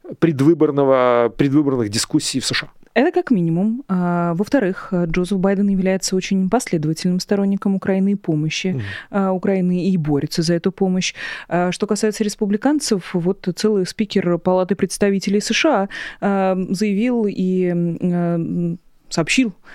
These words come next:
Speaker 2: э, всему миру, что не позволит, э, Владимиру Путину маршировать по Европе. И как бы есть ощущение, что какая-то консолидация вокруг этой точки зрения все-таки есть. Но
Speaker 1: Слова
Speaker 2: она
Speaker 1: бы
Speaker 2: каждую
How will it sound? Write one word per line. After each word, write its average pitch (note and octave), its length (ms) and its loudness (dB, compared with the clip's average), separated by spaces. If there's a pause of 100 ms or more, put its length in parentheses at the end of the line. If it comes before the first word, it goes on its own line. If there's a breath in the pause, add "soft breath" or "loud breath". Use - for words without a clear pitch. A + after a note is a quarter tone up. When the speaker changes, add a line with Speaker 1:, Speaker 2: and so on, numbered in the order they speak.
(240 loud breath)
Speaker 2:
э, E3 220 0
всему F#3+ 220 -2
миру, B3+ 220 2
что G3 420 0
не F#3 220 2
позволит, A#3+ 580 0
э, F#3 140 2
Владимиру G3 420 2
Путину G#3+ 360 0
маршировать F#3 560 0
по - 100 -4
Европе. F#3 500 2 (280 loud breath)
И E3 400 -2 (280)
как E3+ 140 -2
бы E3+ 300 0
есть F#3 260 2
ощущение, G3 480 0
что G3+ 240 2 (400)
какая-то F#3+ 300 0
консолидация G#3+ 640 2
вокруг G#3+ 280 2
этой A3 160 2
точки A#3 340 0
зрения B3 300 2
все-таки C#4 480 -2
есть. F#3+ 100 0
Но - 60 0
Speaker 1:
Слова C#3+ 380 4
Speaker 2:
она A3 80 4
Speaker 1:
бы F3+ 80 4
Speaker 2:
каждую A#3+ 180 2